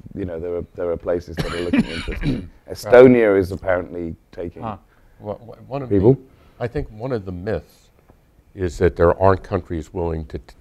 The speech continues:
Speaker 3: take people. Um, I, I found about four years ago, um, I found a country in my other normal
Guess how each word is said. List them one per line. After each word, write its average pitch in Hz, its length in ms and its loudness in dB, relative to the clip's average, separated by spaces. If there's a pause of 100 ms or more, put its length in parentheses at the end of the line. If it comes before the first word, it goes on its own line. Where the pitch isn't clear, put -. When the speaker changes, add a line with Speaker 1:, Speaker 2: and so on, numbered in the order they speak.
Speaker 3:
take 90 340 -4
people. - 340 -14 (560)
Um, 82 380 0
I, 95 220 -4
I 101 140 2
found 95 360 4
about 82 380 4 (1000)
four 110 600 6
years 98 400 10
ago, 71 560 -4
um, 80 320 2 (400)
I 98 180 4
found 107 380 0
a 82 40 -4
country 80 420 -6
in 82 100 -4
my 80 280 -2 (100)
other 90 320 2 (180)
normal 85 480 2